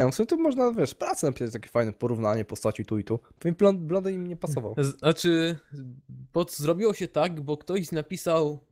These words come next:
Speaker 2: komiks, e, taki, chyba jak to po-, jakiś satyrycz-, satyryczny o Wiedźminie i tam zrobił Jaskra właśnie brunetem. Później dodali Jaskra bruneta w tym serialu Wiedźmin. I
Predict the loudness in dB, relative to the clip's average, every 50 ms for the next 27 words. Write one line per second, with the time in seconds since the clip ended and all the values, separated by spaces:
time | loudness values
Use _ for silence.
0 | _ _ 0 0 0 2 2 0 -2 -2 -4 -6 -12 -16 -18 _ _ _ _ _
1 | _ _ _ _ -20 -10 -6 -2 0 0 2 2 0 0 0 -2 -2 -2 -2 -2
2 | 0 0 0 0 -2 -4 -6 -12 _ _ _ _ _ _ _ _ _ _ _ _
3 | -2 0 2 2 0 -2 -6 -10 -10 -8 -6 -6 -8 -8 -6 -6 -6 -4 0 0
4 | 2 2 0 -2 -8 -16 -20 -18 -16 -8 -8 -8 -6 -4 -6 -6 -6 -8 _ _
5 | -10 -6 -2 -2 0 -2 -2 -6 -8 _ _ _ -4 -2 -2 0 0 0 0 2
6 | 2 0 0 -2 -4 -8 _ _ _ _ _ _ _ _ _ _ -2 2 2 4
7 | 4 4 2 2 2 2 2 2 0 2 0 0 0 -4 -4 -2 -2 0 -2 -2
8 | -2 -4 -2 0 0 2 2 2 2 0 -2 -6 -10 -12 -12 -16 _ _ _ _
9 | _ _ _ 0 2 2 4 4 2 2 2 0 0 0 2 0 0 0 -2 -2
10 | -4 -4 -6 -8 -10 _ _ _ _ _ _ _ 0 2 2 2 0 -2 -2 0
11 | 0 2 0 2 2 2 0 0 -2 -2 -2 -2 -2 -2 -6 -10 -12 _ _ _
12 | -2 -2 0 0 0 2 2 4 4 4 4 2 0 0 -2 -2 -2 -4 -6 -6
13 | -6 -6 -8